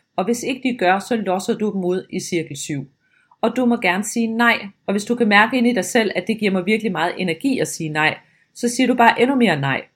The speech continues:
Og du skylder ikke folk en und-, en undskyldning eller en forklaring på, hvorfor du siger nej.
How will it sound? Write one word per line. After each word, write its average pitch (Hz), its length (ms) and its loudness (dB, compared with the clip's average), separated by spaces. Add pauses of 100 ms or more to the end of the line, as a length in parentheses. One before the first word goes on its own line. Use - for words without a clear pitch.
Og 208 80 -6
du 247 60 -2
skylder 262 360 0
ikke 202 160 -2
folk 208 220 2
en 185 100 -4
und-, 202 180 -2
en 175 200 -4
undskyldning 190 520 -2
eller 156 120 -2
en 151 80 -12
forklaring 185 460 -4
på, 202 180 0
hvorfor 180 200 -4
du 202 100 -4
siger 214 200 -2
nej. 233 240 -2